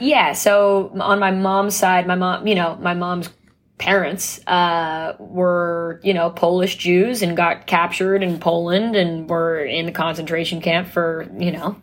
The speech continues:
a few years there. And then they were actually on a train to their death. And then the Americans liberated that train and then set them free. And they were like, "Jews run free." And that they happened to be in Belgium.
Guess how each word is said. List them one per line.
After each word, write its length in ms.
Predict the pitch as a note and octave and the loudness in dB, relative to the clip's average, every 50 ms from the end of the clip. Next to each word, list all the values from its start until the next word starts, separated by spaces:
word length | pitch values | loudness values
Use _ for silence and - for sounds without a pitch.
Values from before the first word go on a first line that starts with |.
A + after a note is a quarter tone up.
| - G3 F#3 | -18 -20 -20
a 40 | |
few 220 | - - - F3 E3+ | -14 -6 -2 -2 -2
years 320 | E3 E3 E3+ F3+ F#3 F#3 F3 | 0 0 0 0 0 0 0
there. 280 | F3+ F3 F3 F3 F3 | 0 0 2 0 0
And 160 | - D3 F3+ | -2 -2 -2
then 140 | F3 F3 F3 | -2 -2 0
they 100 | F3+ F3+ | 0 2
were 160 | F3 F3 E3+ | 2 2 2
actually 380 | C#3+ G#2 F3 F3 F3 - F3+ E3+ | 2 2 2 0 0 -2 -4 -4
on 160 | - - F3 | -4 -4 -4
a 80 | E3+ D#3+ | -4 -6
train 680 | - - - - F3+ F#3 F#3+ G3+ G#3 G#3+ A3 A3+ A3+ - - - - - - _ _ _ | -6 -8 -4 0 2 2 2 2 2 0 0 -2 -4 -6 -12 -20 -20 -20 -20 _ _ _
to 140 | - G#3+ G3 | -2 0 0
their 200 | F3 E3+ E3+ D#3+ | 0 0 -2 -4
death. 680 | C#3+ - - F3+ F3+ E3+ A#2+ - - - - - - _ _ - - - - _ _ _ _ _ - | -8 -2 0 2 2 2 2 0 -2 -6 -10 -18 -20 _ _ -20 -20 -20 -20 _ _ _ _ _ 0
And 180 | G3+ F#3 F#3+ | 2 2 2
then 100 | F#3 F3+ | 2 2
the 120 | F#3 F3+ E3+ | 2 2 0
Americans 680 | E3 E3 E3 F3 F#3 G3+ G3+ G3 G3 G3 G3 F3+ F3 | 0 -2 0 2 4 4 4 2 2 0 -2 -2 -2
liberated 760 | E3+ E3 F3+ F#3+ G3+ F#3+ F#3 F#3 F#3+ F3+ F3 E3+ E3+ E3 D#3 | -4 -2 2 2 2 4 2 2 2 2 0 0 -4 -2 -2
that 260 | E3 E3+ E3+ D#3 - | 0 0 0 -2 -4
train 500 | - - - E3+ D#3 - - - - - - _ _ - | -6 -4 -2 -2 -2 -4 -6 -10 -12 -14 -18 _ _ -4
and 180 | - F#3+ F#3 | -4 -2 -2
then 200 | F3 E3 D#3+ D#3+ | -2 -4 -4 -6
set 400 | D#3+ - - - - G3 F#3 - | -8 -10 -4 0 0 0 0 -2
them 100 | F#3 F#3 | -4 -6
free. 500 | F3+ - - F#3 E3+ D3 C#3+ F3 G#3+ G3 - | -6 -4 -4 -2 0 0 -2 -2 -4 -8 -10
And 100 | - E3+ | -12 -10
they 80 | D#3+ D#3+ | -8 -8
were 120 | D#3 D#3 D#3 | -8 -6 -6
like, 400 | D3+ C#3+ C#3 C3+ - - - - _ - - _ _ _ _ _ | -4 -4 -4 -6 -8 -12 -14 -16 _ -20 -20 _ _ _ _ _
"Jews 400 | - F3 F3+ A3 B3+ C4 G#3+ F3 | 0 0 2 2 2 0 0 2
run 240 | D#3+ F3 F#3+ A3+ A#3 | 2 2 2 2 0
free." 460 | - - G3 F3 E3 E3 G#3+ A#3 - - - - - - _ _ _ - | -2 -2 0 0 2 0 -2 -2 -4 -12 -20 -20 -20 -20 _ _ _ 0
And 400 | - F#3+ F3+ F3+ F3 F3 F3 F3 | 2 4 4 4 4 2 2 0
that 220 | F3 E3+ F3 - | -2 -4 0 2
they 160 | F#3 F3+ F3+ | 2 4 4
happened 600 | F3 - - D#3+ E3 E3 E3 - - F#3 F#3+ F3+ | 2 0 0 2 2 2 2 2 0 -2 -2 -2
to 100 | - G3 | -4 -6
be 480 | F3+ F3 F3 F3 F3+ F3 F3 F3 E3+ F3 | -4 -2 -2 -2 0 0 0 0 -2 -2
in 200 | - - F3 D#3 | -2 -4 -2 2
Belgium. 360 | E3+ E3+ F#3+ A3 F#3 - - | 2 2 2 2 0 -4 -8